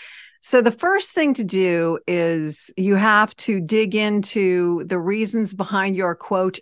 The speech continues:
inertia. What is keeping you stuck in this position, feeling like you can't move forward on whatever it is, whether it's a dream that you wanna make come true, like we talked about a lot with Jackie,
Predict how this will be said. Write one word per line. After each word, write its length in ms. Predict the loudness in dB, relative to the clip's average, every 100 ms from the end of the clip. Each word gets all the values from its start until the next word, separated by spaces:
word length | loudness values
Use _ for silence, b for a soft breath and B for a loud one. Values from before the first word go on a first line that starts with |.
| -4
inertia. 760 | -2 0 -2 -4 -2 0 0
What 160 | 0 -2
is 240 | -4 -6
keeping 300 | -8 -6 -4
you 140 | -4 -4
stuck 600 | -10 -4 0 0 -2 -12 B B B B -6
in 380 | -2 0 0 0
this 240 | -2 -4
position, 760 | -6 -4 -2 -2 -2 -2 -2 -2
feeling 300 | 0 0 0
like 180 | 0 -2
you 100 | -4
can't 340 | 0 0 2
move 200 | 0 0
forward 580 | 0 0 2 0 -2 -6 B B B
on 240 | 0 2 4
whatever 420 | 2 2 2 4
it 80 | 4
is, 360 | 4 2 0
whether 340 | 0 0 0 0
it's 320 | -2 -2 -4
a 80 | -4
dream 480 | -2 0 2 2 2
that 100 | 0
you 140 | 0
wanna 220 | 0 0
make 240 | -2 -4 -4
come 280 | -2 -2
true, 640 | -4 -2 0 0 0 -2 -2
like 320 | -2 -2 -6
we 160 | -6 -6
talked 340 | 0 -2 0
about 240 | 0 0 2
a 60 |
lot 360 | 2 2 2 -2
with 280 | -6 -6 -4
Jackie, 600 | 0 2 0 -2 -2